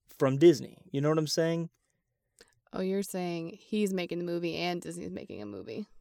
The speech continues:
Speaker 1: Right. Very similar to the
Speaker 2: Okay.
Speaker 1: way that The Jungle Book was made and then Andy Serkis made the movie Mowgli
Speaker 2: Mm-hmm.
Speaker 1: that didn't really get traction, so it dropped to Netflix.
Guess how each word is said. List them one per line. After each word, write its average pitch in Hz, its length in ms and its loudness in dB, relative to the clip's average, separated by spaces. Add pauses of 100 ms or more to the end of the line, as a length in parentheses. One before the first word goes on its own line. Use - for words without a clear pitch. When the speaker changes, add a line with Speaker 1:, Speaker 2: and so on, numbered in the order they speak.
Speaker 1:
Right. 165 640 6
Very 165 340 4
similar 151 440 0
to 143 60 4
the 135 100 2
Speaker 2:
Okay. 131 80 0
Speaker 1:
way 127 280 6
that 117 400 0
The 120 80 -2
Jungle 123 460 2
Book 117 300 4
was 113 200 2
made 107 440 0 (480)
and 123 200 0
then 117 160 4
Andy 120 340 -2
Serkis 131 560 4
made 107 400 0
the 110 60 -6
movie 107 300 -2
Mowgli 117 680 4 (120)
Speaker 2:
Mm-hmm. 214 320 2 (260)
Speaker 1:
that 131 300 0 (500)
didn't 175 320 4
really 147 280 4
get 135 200 4
traction, 117 520 2
so 110 160 0
it 104 80 -2
dropped 107 300 -2
to 107 60 -10
Netflix. - 540 -10